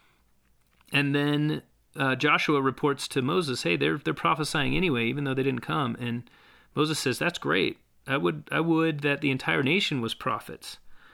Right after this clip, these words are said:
So in other words, a prophet is somebody who receives revelation from God. And with that,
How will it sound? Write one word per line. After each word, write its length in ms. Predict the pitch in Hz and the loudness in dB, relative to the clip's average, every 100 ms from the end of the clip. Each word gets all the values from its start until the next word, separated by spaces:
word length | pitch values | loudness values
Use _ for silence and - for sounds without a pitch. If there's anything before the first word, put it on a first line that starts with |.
| - _ _ _ - | -20 _ _ _ -6
So 220 | - 139 | 0 2
in 80 | 151 | 2
other 180 | 180 | 2
words, 300 | 156 143 135 | 2 2 0
a 80 | 135 | -4
prophet 400 | - 180 196 165 | 0 2 2 4
is 100 | 143 | 2
somebody 380 | - 131 127 127 | 2 0 2 2
who 380 | 127 127 127 - | 2 2 2 -2
receives 560 | 127 - 165 160 143 - | -4 -2 0 0 -4 -4
revelation 500 | 131 127 120 - 120 | -2 0 0 -2 -6
from 180 | 117 | -8
God. 340 | - 110 - - - _ _ _ _ _ _ _ _ _ _ _ _ _ _ _ 139 | -8 -8 -8 -10 -18 _ _ _ _ _ _ _ _ _ _ _ _ _ _ _ -2
And 420 | 123 120 120 - _ | 0 0 -4 -6 _
with 180 | 143 139 | 0 2
that, 440 | 156 160 - - | 0 0 -2 -10